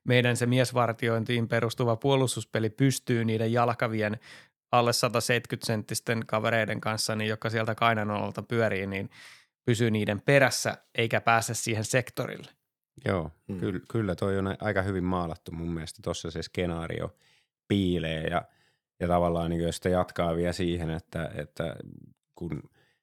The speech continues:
Speaker 2: ää, Ilves vaikka purkaa sitten kiekon ja Kalpa saa sen siellä jossain omalla sinisellä, niin, mm,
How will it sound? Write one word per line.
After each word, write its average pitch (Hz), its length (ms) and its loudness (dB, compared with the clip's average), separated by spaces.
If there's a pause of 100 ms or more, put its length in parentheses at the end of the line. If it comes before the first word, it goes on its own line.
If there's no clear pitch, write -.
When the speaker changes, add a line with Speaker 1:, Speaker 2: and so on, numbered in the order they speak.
(220)
Speaker 2:
ää, 80 220 -6
Ilves 87 360 0
vaikka - 200 -2
purkaa 85 540 -2
sitten 80 400 -6
kiekon 82 420 -4
ja 80 260 -6 (140)
Kalpa 82 320 -4
saa 82 240 -4
sen 80 160 -6
siellä 80 200 -8
jossain 85 320 -2
omalla 85 280 -2
sinisellä, 85 640 -4 (200)
niin, 82 240 -4
mm, - 460 -12